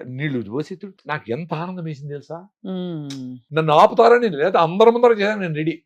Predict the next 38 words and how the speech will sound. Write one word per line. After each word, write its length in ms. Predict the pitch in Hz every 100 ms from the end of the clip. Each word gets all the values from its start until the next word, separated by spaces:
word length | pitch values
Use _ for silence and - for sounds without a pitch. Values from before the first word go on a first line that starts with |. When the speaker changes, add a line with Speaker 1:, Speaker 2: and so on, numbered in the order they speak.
| 110
Speaker 1:
గాంధీ 280 | 131 185 214
గారు 220 | 214 220
అందరి 320 | 226 180 220 226
ముందర 280 | 226 240
బాత్రూమ్లు 400 | 233 208 202 208
అడిగినాడు, 440 | 175 139 113 - 160
"చాలా 200 | 185 214
సింపుల్ 280 | 190 226 220
గా 80 |
ఉన్నామన్నాడు." 480 | 190 151 110 82 80
సింపుల్ 300 | - 208 240
గా 80 | 190 - _ _ -
మరి 120 | 196 196
ఆయన 220 | 170 214
ఆదర్శంగా 560 | 220 240 202 220 226
ఉండి 500 | 185 139 107 110 190 226 _ -
మీరంతా 340 | 190 220 220
ఇంత 140 | 220 196
చెత్తగా, 400 | - 190 196 202 160 123 127 165 156 180 170 180 170 - -
ఆ 40 |
గుడికి 260 | 151 185 190
పోతా 240 | 170 170
ఉంటుంది, 280 | 151 147 147
ఇన్-, 520 | 151 147 _ 120 - 165 151
ఇంత 240 | 165 143
ఇట్లుంటుంది 540 | 170 156 160 170 175
ఆమె. 180 | 110 92
వెనకాల 640 | 170 - _ - 214 220 196
చిన్న 340 | 175 220 233
పాప 300 | 175 175 175 233 185 185 _ _
పూల 120 | 277 240
పాలు 240 | 214 196
ఎత్తుకొని 340 | 180 170 196
వస్తాడు. 300 | 143 120 -
ఆమె, 160 | 170 160 175
ఆమె 500 | 170 170 175 294 240
గుడికి 220 | 160 220 202
పోయేటప్పుడు 540 | 175 135 117 131 269